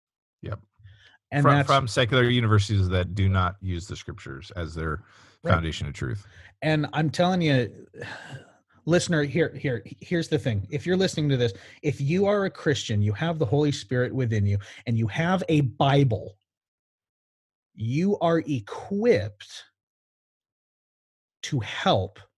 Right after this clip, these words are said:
Speaker 2: your fellow brother and sister when they are hurting. It's not you. It's not your qualifications. It's Scripture.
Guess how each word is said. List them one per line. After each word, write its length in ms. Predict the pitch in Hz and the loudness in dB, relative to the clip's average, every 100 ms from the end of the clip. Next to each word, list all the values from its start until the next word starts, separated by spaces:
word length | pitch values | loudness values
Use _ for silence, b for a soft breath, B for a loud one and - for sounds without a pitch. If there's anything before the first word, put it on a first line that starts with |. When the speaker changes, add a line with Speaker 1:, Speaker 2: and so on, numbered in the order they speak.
| _ - | _ -8
Speaker 2:
your 180 | 127 | -6
fellow 520 | 107 - 131 127 131 143 | -6 -2 0 2 2 2
brother 360 | 139 123 127 | 2 2 2
and 140 | 123 117 | 0 -2
sister 380 | 117 101 104 107 | -4 -6 -4 -2
when 180 | 101 | -2
they 300 | 95 95 98 - _ _ | -2 -2 -4 -8 _ _
are 120 | 117 | -8
hurting. 400 | 104 117 98 - - B B B B | -4 -4 -6 -10 -20 B B B B
It's 180 | 143 110 | -6 0
not 220 | 180 185 | 0 0
you. 640 | 160 147 208 113 104 - _ _ _ _ | -2 2 4 2 0 -6 _ _ _ _
It's 200 | 147 139 | -4 0
not 260 | 165 175 147 | 2 0 0
your 420 | 147 160 196 190 | 4 6 6 2
qualifications. 1080 | - 139 127 113 101 104 95 - - - - _ _ _ _ _ - | 4 6 6 2 -4 -4 -4 -6 -12 -18 -20 _ _ _ _ _ -8
It's 160 | 117 | -4
Scripture. 640 | - - 139 104 - - | -4 0 0 0 -8 -12